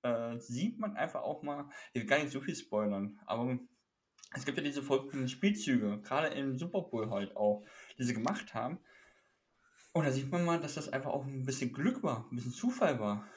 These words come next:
Dass das nicht nur so, au-, ja, einfach so geplant war alles. Gerade ein Spielzug, wo der Quar-, äh, wo der Receiver, äh, wegrennt, äh, von der Defense und frei steht,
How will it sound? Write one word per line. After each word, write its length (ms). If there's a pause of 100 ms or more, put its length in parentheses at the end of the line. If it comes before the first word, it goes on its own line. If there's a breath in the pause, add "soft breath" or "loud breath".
(360 loud breath)
Dass 140
das 140
nicht 180
nur 320
so, 520
au-, 280 (260)
ja, 300
einfach 240
so 180
geplant 540
war 100
alles. 320
Gerade 300
ein 200
Spielzug, 680 (340 soft breath)
wo 80
der 140
Quar-, 280
äh, 120
wo 60
der 180
Receiver, 1080
äh, 40
wegrennt, 500 (480)
äh, 80
von 140
der 100
Defense 480
und 180 (180)
frei 280
steht, 320